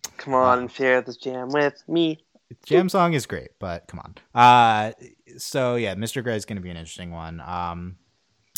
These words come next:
Speaker 2: these other, let's go back to these titles. I mean,
Speaker 1: Yes.
Speaker 2: Ki-, Kiki's Pizza Delivery Service. Um,
Speaker 1: Will it
Speaker 2: can't
Speaker 1: be
Speaker 2: s-,
Speaker 1: pointless? Probably. Does
Speaker 2: can't
Speaker 1: it
Speaker 2: say I'm,
Speaker 1: sound
Speaker 2: <laughs> can't say I'm thrilled about the prospects of a Kiki episode,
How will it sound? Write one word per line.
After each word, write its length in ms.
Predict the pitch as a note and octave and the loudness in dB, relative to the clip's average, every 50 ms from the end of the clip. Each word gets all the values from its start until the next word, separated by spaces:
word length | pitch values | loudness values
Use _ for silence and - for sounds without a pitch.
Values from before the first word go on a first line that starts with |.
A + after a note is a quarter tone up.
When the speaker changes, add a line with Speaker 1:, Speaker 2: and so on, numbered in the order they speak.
| - _ - | -16 _ -14
Speaker 2:
these 200 | - C3+ C3 A#2+ | -12 -10 -6 -4
other, 200 | D#3 D3 C#3+ C3 | -2 -2 -2 -2
let's 140 | B2+ A#2+ - | -6 -8 -10
go 80 | - C3+ | -6 -4
back 160 | B2+ A#2+ - | -4 -4 -4
to 60 | - | -4
these 160 | A#2 G2+ F2+ - | -10 -10 -10 -12
titles. 500 | - F2+ E2+ E2 D#2 C#2 D2 D#2 - - | -12 -10 -10 -10 -12 -14 -16 -18 -14 -2
I 40 | |
mean, 60 | - A#2+ | 4 4
Speaker 1:
Yes. 520 | G#2+ F2+ F#2 - C#3 - - - - - _ _ _ | 4 4 2 -4 -8 -10 -10 -14 -18 -20 _ _ _
Speaker 2:
Ki-, 140 | - B2+ A2 | -10 -10 -8
Kiki's 200 | C3 B2 G#2+ - | -6 -8 -10 -6
Pizza 280 | - A#2 G2+ - G#2+ | -8 -8 -8 -8 -12
Delivery 360 | F2+ F#2+ F2+ F2+ E2 F2+ F2 | -14 -12 -12 -12 -12 -12 -14
Service. 540 | E2 - F#2+ F2+ E2 F2 F2 E2+ - - - - | -12 -10 -12 -10 -10 -10 -12 -12 -12 -16 -18 -14
Um, 580 | F#2 F2+ F2 E2+ E2+ E2+ E2+ E2+ E2+ F2+ F#2 _ _ _ _ - - | -10 -8 -8 -6 -6 -8 -8 -10 -12 -14 -16 _ _ _ _ -20 -16
Speaker 1:
Will 280 | - - B2 B2 B2+ | -4 4 6 8 8
it 40 | C3+ | 8
Speaker 2:
can't 120 | C#3+ C#3+ C#3+ | 8 4 4
Speaker 1:
be 60 | C#3+ | 0
Speaker 2:
s-, 60 | C#3 | -2
Speaker 1:
pointless? 480 | - D#3 D#3 D#3 - C#3+ D3+ D#3 - - | 2 4 4 4 4 4 0 0 0 -4
Probably. 640 | _ - C3 A#2 A#2+ - - - - - - D#3+ - | _ 2 2 2 2 2 -8 -10 -8 -8 -8 -8 -4
Does 140 | - A#2+ A#2+ | 0 0 0
Speaker 2:
can't 120 | D#3+ - | 0 0
Speaker 1:
it 20 | - | 0
Speaker 2:
say 80 | F3 D#3+ D#3 | 0 0 0
I'm, 80 | D3+ | 2
Speaker 1:
sound 380 | D3+ C3+ B2+ C3 B2+ B2+ B2+ B2+ _ | 4 4 4 4 2 0 -2 -8 _
Speaker 2:
<laughs> 60 | _ - | _ -12
can't 480 | - - - - - - F4 F4+ F3 | -10 -10 -8 -8 -6 -2 -2 -2 0
say 80 | - G3+ | 0 -2
I'm 80 | F#3 E3+ | -2 -4
thrilled 360 | - - C#3 C3+ B2+ B2 A#2 | -8 -12 -10 -8 -6 -6 -6
about 180 | A2 A2+ G2 F#2 | -6 -8 -8 -10
the 60 | F#2+ | -10
prospects 420 | - G#2 F#2+ F2+ - G#2 F#2+ - | -10 -10 -10 -10 -10 -14 -16 -16
of 60 | F2+ | -16
a 40 | F2 | -20
Kiki 360 | - - G#2 F2 _ F2 D#2+ | -20 -20 -20 -20 _ -20 -20
episode, 440 | D2 - _ - - - - - - | -20 -20 _ -20 -20 -20 -18 -18 -18